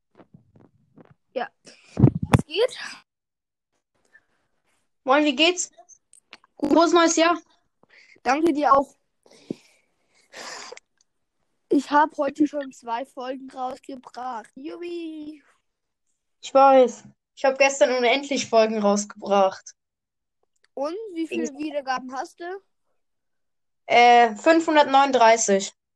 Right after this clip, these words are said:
Speaker 1: Hast du, äh, die Wette gegen Crowcar gewonnen?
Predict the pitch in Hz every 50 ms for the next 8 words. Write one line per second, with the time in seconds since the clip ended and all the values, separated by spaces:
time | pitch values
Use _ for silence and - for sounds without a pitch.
0 | _ _ _ _ _ _ _ _ _ _ _ _ _ _ _ _ - 262 320 -
1 | - - 320 311 311 302 302 - - - 254 277 277 277 262 240 254 247 220 254
2 | 294 330 - 330 285 240 294 277 277 277 254 - 247 247 247 240 233 240 240 254
3 | - - _ _ _ _ _ _ _ _ _ - - - 269 233 - 285 302 -
4 | - - - 269 269 254 254 254 247 - _ _ _ _ _ _ 220 226 262 247
5 | 226 254 254